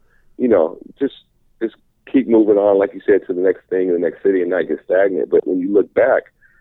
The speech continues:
like, those are, those people are three Hall of Famers. That's,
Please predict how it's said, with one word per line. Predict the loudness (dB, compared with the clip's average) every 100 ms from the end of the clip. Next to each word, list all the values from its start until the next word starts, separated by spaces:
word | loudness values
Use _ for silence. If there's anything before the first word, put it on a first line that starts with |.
| _ -2
like, | 0
those | 2 2 2
are, | -2
those | 0 -2 -4
people | -8 -8
are | -6
three | -6 -4
Hall | -4 -4
of | -6 -6
Famers. | -6 -6 -2
That's, | -2